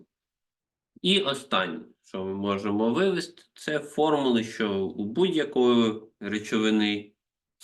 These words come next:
можна знайти кількість молів, можна знайти кількість молекул, можна знайти її масу і так далі. Є ще декілька формул, які нам в цьому допоможуть. Це кількість речовини,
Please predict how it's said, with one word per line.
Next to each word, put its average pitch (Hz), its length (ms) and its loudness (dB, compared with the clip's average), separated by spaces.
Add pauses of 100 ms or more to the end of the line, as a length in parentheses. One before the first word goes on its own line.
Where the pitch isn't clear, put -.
(440)
можна 104 420 -2
знайти 98 440 -2
кількість 98 560 -4
молів, 151 560 0 (180)
можна 92 340 -4
знайти 95 540 -4
кількість 85 880 -4
молекул, 120 680 -2
можна 98 340 -4
знайти 90 340 -6
її 82 240 -8
масу 135 440 -4
і 90 60 -6
так 101 280 -6
далі. - 220 -12 (680)
Є 117 220 0
ще 107 260 -4
декілька 90 560 -4
формул, 180 640 -6 (340)
які 95 360 -4
нам 110 300 -2
в - 40 -16
цьому 104 240 -4
допоможуть. 82 680 -10 (160)
Це - 420 -4 (500)
кількість 110 440 -2
речовини, 101 840 -2